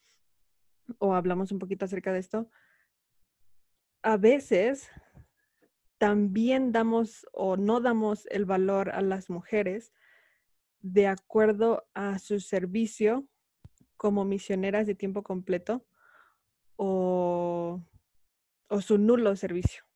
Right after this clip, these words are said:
Ahora, cabe señalar que estas misiones de tiempo completo son un deber de, del sacerdocio, lo que quiere decir que el, es un deber del hombre.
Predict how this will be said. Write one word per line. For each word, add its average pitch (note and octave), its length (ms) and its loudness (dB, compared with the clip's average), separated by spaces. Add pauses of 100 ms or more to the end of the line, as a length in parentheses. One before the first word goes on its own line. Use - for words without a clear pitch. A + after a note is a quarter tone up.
(540)
Ahora, G3 340 4
cabe A#3 220 2
señalar A3+ 460 4
que G#3 400 2 (680)
estas A#3 360 2
misiones A3 960 0 (160)
de G3 140 -2
tiempo G#3 260 -2
completo G#3 640 -2
son G#3 640 -2
un G#3 220 0
deber G3 320 0
de, F#3 380 -2
del F#3 220 -2
sacerdocio, F#3+ 720 -4
lo F#3 160 -2
que F#3+ 100 -18
quiere G3 180 0
decir G3 220 -4
que F#3+ 160 -2
el, - 800 -12 (260)
es G#3 260 2
un A#3 140 4
deber G3+ 280 2
del G#3 240 2
hombre. F#3+ 400 -4